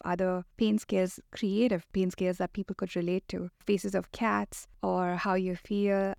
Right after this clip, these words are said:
let's say Mona Lisa, some art. I would love for everybody to,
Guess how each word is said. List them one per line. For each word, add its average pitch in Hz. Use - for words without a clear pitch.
let's 196
say 180
Mona 190
Lisa, 214
some 170
art. 226
I 220
would 262
love 190
for -
everybody 190
to, 185